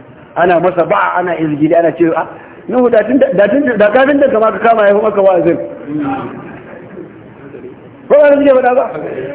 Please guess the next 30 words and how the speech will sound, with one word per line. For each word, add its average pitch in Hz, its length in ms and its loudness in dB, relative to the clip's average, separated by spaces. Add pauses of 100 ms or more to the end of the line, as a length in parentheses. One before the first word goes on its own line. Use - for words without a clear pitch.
(300)
Malam, 277 340 2
ai 277 120 4
da 277 120 4
wa'azin 254 320 2
da 240 80 4
kake 240 240 2
ta 240 100 4
yi, 240 60 4 (140)
ina 226 140 4
ruwanka 247 280 2
da 202 360 2
maganar 202 320 0
shugabanci? 190 600 -2 (480)
Oh, 160 1000 0 (680)
to 247 120 4
mun 220 260 2
ji. 233 140 -2
<laughs> - 1800 -4
Mun 226 280 2
ji. 233 180 -2 (1300)
Mun 190 280 2
ji. 190 160 -2 (580)
Jahili 208 600 2
yana 208 180 2
da 165 100 -2
bakin 160 360 0
sa 190 120 4
baki 151 340 -2
a - 100 2
shugabanci, 160 760 0